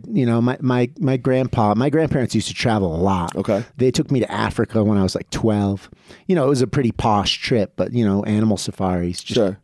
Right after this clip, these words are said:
Speaker 1: But, uh, I'd traveled a fair amount. I'd been, w-, you know, we would drive down to Mexico with my dad and spend three weeks during Christmas,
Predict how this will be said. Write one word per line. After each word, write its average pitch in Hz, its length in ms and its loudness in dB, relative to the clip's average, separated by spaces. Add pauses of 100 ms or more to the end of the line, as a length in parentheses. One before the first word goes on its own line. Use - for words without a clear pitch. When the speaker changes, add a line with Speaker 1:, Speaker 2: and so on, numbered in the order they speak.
(240)
Speaker 1:
But, 107 280 2
uh, 92 140 0 (280)
I'd 151 180 0
traveled 120 300 0
a 92 40 -2
fair 101 220 0
amount. 104 240 2
I'd 135 160 0
been, 117 280 0 (340)
w-, 160 240 0
you 156 40 2
know, 123 120 2
we 151 180 4
would 120 200 0
drive 120 400 2
down 107 220 2
to 101 60 2
Mexico 107 500 0
with 92 140 -2
my 98 160 2
dad 92 380 -4
and 87 140 -6
spend 87 360 -6
three 101 360 -2
weeks 98 260 -4
during 87 240 -4
Christmas, 95 600 0